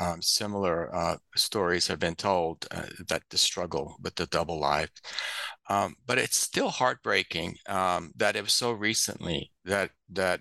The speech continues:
uh, all of this was very much a reality, that people lived that way, and, and people still live that way today. Um, and you can meet them. Those of us who are out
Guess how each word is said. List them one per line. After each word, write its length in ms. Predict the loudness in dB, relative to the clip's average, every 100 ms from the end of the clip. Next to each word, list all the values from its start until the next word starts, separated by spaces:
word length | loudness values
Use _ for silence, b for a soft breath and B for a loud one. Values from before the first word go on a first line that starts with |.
| -2
uh, 140 | -2 -2
all 340 | 0 2 2
of 120 | 0
this 320 | 2 2 2
was 340 | 0 0 0 0 -6 -2
very 260 | 2 2
much 280 | 0 -2 -4
a 40 |
reality, 600 | 0 2 4 2 0 -2
that 160 | -6 -6
people 280 | -6 -2 0
lived 420 | 0 -2 -4 -10 B B B -4
that 200 | -2 0
way, 300 | 0 2 0
and, 300 | 0 -2 -2
and 260 | -2 -2 0
people 280 | -2 0 -2
still 460 | 0 2 2 0 -2
live 240 | -2 0
that 240 | 0 0 -2
way 140 | -2
today. 480 | 0 0 0 0 -4 _ _ _ _ -20 _ -14 B 0
Um, 240 | 0 0
and 160 | -2 0
you 100 | 0
can 240 | 0 0
meet 240 | 0 -2 0
them. 260 | 0 0 -6
Those 240 | -2 0 0
of 120 | 2
us 200 | 2 2
who 100 | 0
are 80 | 0
out 420 | 0 2 0